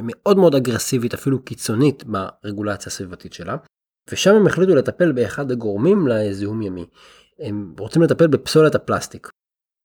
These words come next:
באופן יותר ספציפי, הם החליטו לצמצם את השימוש בקשי פלסטיק. בארצות הברית צורכים מדי יום חמש מאות מיליון קשי פלסטיק.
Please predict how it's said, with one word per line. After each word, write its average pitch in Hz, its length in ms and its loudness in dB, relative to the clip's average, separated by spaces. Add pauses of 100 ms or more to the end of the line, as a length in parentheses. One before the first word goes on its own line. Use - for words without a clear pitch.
(180)
באופן 135 320 0
יותר 175 260 4
ספציפי, - 560 -2 (400)
הם 165 120 2
החליטו 165 320 0
לצמצם 143 580 2
את 170 100 2
השימוש 127 420 0
בקשי - 360 -8
פלסטיק. - 540 -12 (580)
בארצות 104 360 -2
הברית 143 400 2 (340)
צורכים 131 440 -2
מדי 120 200 2
יום 135 280 4
חמש 117 560 -2
מאות 175 260 -4
מיליון 107 560 0
קשי - 300 -14
פלסטיק. - 560 -14